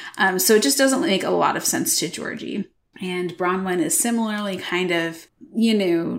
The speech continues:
not certain what's going on, but she also doesn't really want to entertain thoughts that something weird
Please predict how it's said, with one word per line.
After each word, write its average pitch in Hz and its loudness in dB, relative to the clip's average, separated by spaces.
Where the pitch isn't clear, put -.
not 202 2
certain 226 4
what's 208 -4
going 185 2
on, 175 2
but 160 -2
she 202 2
also 180 0
doesn't 175 -2
really 170 -2
want 180 -4
to - -2
entertain 165 -2
thoughts 147 -4
that - -6
something 165 -2
weird 180 -2